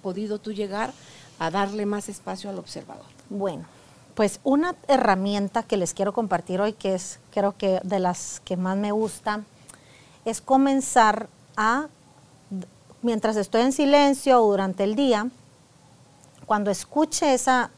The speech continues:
Speaker 2: esa historia, esas palabras, esa, ¿verdad? Como que esa verborrea mental,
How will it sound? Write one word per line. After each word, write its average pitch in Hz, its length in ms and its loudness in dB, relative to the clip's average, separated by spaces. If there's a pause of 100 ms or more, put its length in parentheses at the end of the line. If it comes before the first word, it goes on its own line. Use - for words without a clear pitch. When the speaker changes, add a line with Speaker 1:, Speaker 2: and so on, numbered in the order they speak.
(160)
Speaker 2:
esa 214 600 0 (200)
historia, 202 880 0
esas 190 260 -4
palabras, 202 760 2
esa, 190 200 -6
¿verdad? 233 300 0
Como 214 200 -6
que 208 100 -4
esa 233 220 -4 (360)
verborrea 196 580 2
mental, 240 420 2